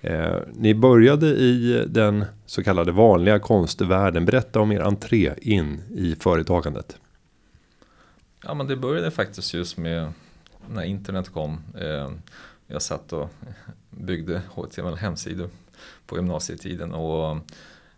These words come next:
Speaker 2: sen, eh, när jag byggt min mamma så, konstnärerna är ju en liten community, alla känner varandra, så att sen ville ju alla hennes kollegor ha, så jag, sen satt jag med fyrtio H T M L-sidor och knackade och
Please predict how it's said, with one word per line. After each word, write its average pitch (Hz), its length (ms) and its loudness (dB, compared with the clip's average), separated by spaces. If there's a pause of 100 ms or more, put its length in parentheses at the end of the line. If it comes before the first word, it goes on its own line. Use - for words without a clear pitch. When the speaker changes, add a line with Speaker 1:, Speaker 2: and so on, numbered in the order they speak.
(460)
Speaker 2:
sen, 90 340 -2
eh, 82 220 -2 (600)
när 98 140 -6
jag 92 120 -2
byggt 90 280 -6
min 98 240 -6
mamma 92 360 -2
så, 78 380 -4 (460)
konstnärerna 98 540 -2
är 90 60 0
ju 87 140 -2
en 82 60 -4
liten 82 220 -10
community, 87 500 -6
alla 87 160 -6
känner 78 260 -8
varandra, 78 260 -6
så - 120 -10
att - 120 -14
sen 87 360 -6
ville 85 240 -6
ju 82 160 -6
alla 82 300 -10
hennes 90 200 -8
kollegor 85 420 -8
ha, 85 240 -8
så - 200 -14
jag, - 100 -12 (540)
sen - 160 -12
satt - 240 -4
jag 95 80 -6
med 92 120 -2
fyrtio - 280 -10
H 90 140 -2
T 92 140 -6
M 92 80 -2
L-sidor 90 520 -4
och 95 260 -6
knackade 87 480 -6
och 90 240 -6